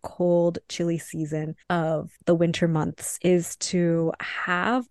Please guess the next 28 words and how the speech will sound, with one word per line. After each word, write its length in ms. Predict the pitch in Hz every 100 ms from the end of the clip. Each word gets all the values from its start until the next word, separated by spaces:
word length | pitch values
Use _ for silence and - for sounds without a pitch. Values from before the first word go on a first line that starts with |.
| -
a 160 | 175
warm 540 | 170 151 156 175 196 170
drink 340 | - 151 196
that 140 | 226
you 100 | 240
enjoy, 420 | 247 240 254 247 233
whether 200 | 160 -
it's 160 | -
coffee 560 | - 214 220 220 208 202
or 120 | 180
tea, 360 | 170 - 196 196
or 140 | 185 160
I've 160 | 180
even 200 | 202 190
done 260 | 180 175 170
this 240 | 170 165
with 100 | 170
just 320 | - 170 - -
a 80 | 175
cup 300 | - 156 196
of 120 | 165
warm 320 | 165 170 160
water 380 | 147 160 170 180
when 240 | 165 160 -
I'm 100 | 160
feeling 340 | - 165 165
really 260 | 165 160 160
cold. 520 | - 156 147 165 220